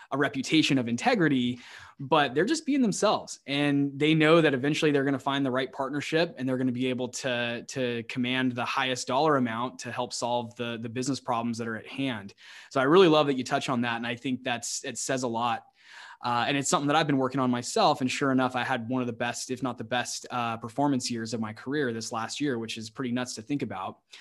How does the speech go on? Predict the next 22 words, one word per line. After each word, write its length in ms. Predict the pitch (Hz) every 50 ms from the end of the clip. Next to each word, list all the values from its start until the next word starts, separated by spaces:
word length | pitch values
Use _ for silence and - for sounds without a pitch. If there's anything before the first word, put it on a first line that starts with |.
| - - - - -
uh, 180 | - 110 110 95
especially 340 | 104 - - 127 - 131 117
considering 540 | 117 117 110 - 127 120 117 113 113 117
the, 240 | 117 113 110 107 107
you 140 | 110 123 123
know, 100 | 110 110
kind 140 | 110 - 117
of 80 | 104
macro 480 | 107 117 123 131 - - 131 117 117 113
situation 560 | 113 - - 120 - 120 107 113 113 - 131
going 320 | 113 113 113 107 107 110 107
on. 320 | 101 101 104 104 107 110 110 - - - - - _ -
But 80 | 131
a 40 | 135
lot 220 | 131 127 131 139
of 60 | 156 156
that 120 | 147 143
I, 140 | 131 127 123 110
I 80 | - 113
attribute 460 | 110 117 117 - 147 147 151 143 127 117
to 120 | - - 123
just 300 | 110 113 123 123 -